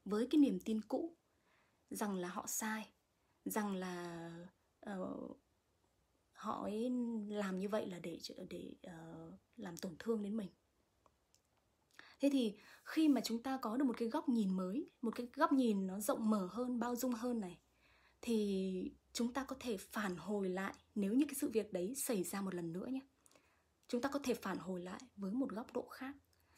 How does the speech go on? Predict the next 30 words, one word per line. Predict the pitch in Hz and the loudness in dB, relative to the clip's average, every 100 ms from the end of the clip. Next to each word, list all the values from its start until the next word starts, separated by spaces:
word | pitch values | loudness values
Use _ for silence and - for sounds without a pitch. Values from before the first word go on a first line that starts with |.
| - _ | -20 _
Khi | - 311 | 2 6
mà | 269 | 6
chúng | 202 220 | 4 -2
ta | 247 240 226 226 - _ _ _ - | -2 -2 -2 -4 -6 _ _ _ 0
lại | 226 247 | 0 2
nghe | 226 254 247 | 2 2 2
thấy | 214 | 0
những | 247 262 | 2 4
lời | 214 190 | 2 2
của | |
bố | 175 180 | 0 2
mẹ | 240 254 | 2 0
mình | 202 185 180 | 0 0 -2
là | |
"Trời | 180 190 | -4 -2
ơi, | 202 | -2
bây | 190 214 | 0 2
giờ | 208 190 | 2 0
con | 214 214 | -2 -2
phải | 220 190 185 | -2 -6 -6
chồng | - 190 190 | -4 -2 0
con | 214 247 247 | 2 4 2
đi | |
thôi, | 240 247 240 | 2 2 2
bằng | 233 202 | 0 -2
đây | 214 226 | -2 0
tuổi | 208 - | -2 -2
rồi" | 185 185 | -4 -4
này | 190 - | -8 -8
kia, | 240 | -8